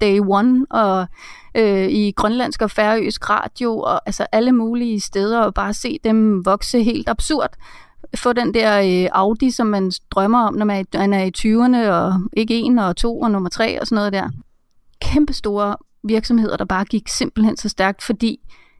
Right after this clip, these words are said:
også fordi, at jeg lavede en indsats, selvom jeg ikke fik en krone for det, og egentlig bare gjorde det, fordi at, ja, for deres skyld, for Brians skyld, for, fordi jeg selv synes, det var sjovt. Øh, det stoppede jo desværre helt vildt,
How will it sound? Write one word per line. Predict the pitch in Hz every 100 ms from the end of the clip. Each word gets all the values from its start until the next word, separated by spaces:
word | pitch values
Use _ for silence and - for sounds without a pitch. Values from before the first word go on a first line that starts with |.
| _ _ - -
også | 277 427
fordi, | - 269 226 - -
at | 196 -
jeg | 208 226
lavede | 202 220
en |
indsats, | 202 208 - 214 -
selvom | - 202 190
jeg | 185
ikke | 190 - 233
fik | 220 202
en |
krone | 190 196 214
for | -
det, | 190
og | 202
egentlig | 190 190
bare | 185 190
gjorde | 202 202
det, | 214
fordi | - 196 190
at, | 180 - - - - - _ _ _ 180
ja, | 175 156 - - _
for | - 165
deres | - 170 220
skyld, | - 196 -
for | 196
Brians | - 214 226
skyld, | - 180 -
for, | 185 175 - - - -
fordi | 214 208
jeg | 202
selv | 220
synes, | - 220 -
det | 196
var |
sjovt. | 175 202 220 - _ _ _ _ _ _ _ - - - - - 226
Øh, | 214 190 180 175
det | 226
stoppede | - - 196 226 330 294
jo | 202 175 - - - - - -
desværre | 196 - 196 220 254
helt | 277 269 226
vildt, | 262 -